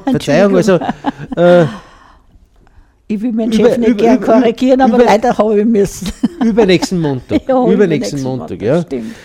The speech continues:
Speaker 1: Haben lange überlegt, was machen wir denn zu dreißig Jahren Tschernobyl?
Speaker 2: Mhm.
Speaker 1: Äh, was man, dass man das Ganze ja mit etwas, mit, in, wenn eine Versch-, eine Veranstaltung was reinpackt, was auch für die Leute äh,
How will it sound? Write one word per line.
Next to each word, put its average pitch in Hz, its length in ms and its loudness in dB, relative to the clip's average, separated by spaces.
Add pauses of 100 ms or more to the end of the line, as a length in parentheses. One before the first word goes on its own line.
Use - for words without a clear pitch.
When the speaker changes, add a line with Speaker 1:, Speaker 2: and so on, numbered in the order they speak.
(100)
Speaker 1:
Haben 175 160 0
lange 185 200 0
überlegt, 202 440 0
was 202 140 -2
machen 185 340 -2
wir 214 60 2
denn 180 200 -2
zu 202 140 -6
dreißig 156 380 -2
Jahren 165 220 0
Tschernobyl? 113 640 -6 (140)
Speaker 2:
Mhm. 220 380 -10 (600)
Speaker 1:
Äh, - 60 -6 (220)
was 175 280 -2
man, 156 600 -2
dass 165 140 -6
man 185 120 -4
das 190 160 -4
Ganze 170 360 -4
ja 165 100 2
mit 180 200 -2
etwas, 156 500 -2
mit, 165 220 -10
in, 151 340 -16 (220)
wenn 165 160 -2
eine 156 80 -2
Versch-, 156 240 -6
eine 139 420 -8
Veranstaltung 170 680 -4
was 151 140 -4
reinpackt, 175 640 -2
was 175 200 -4
auch 151 160 -6
für 190 140 -6
die 185 120 -2
Leute 139 440 -2 (460)
äh, 156 240 -2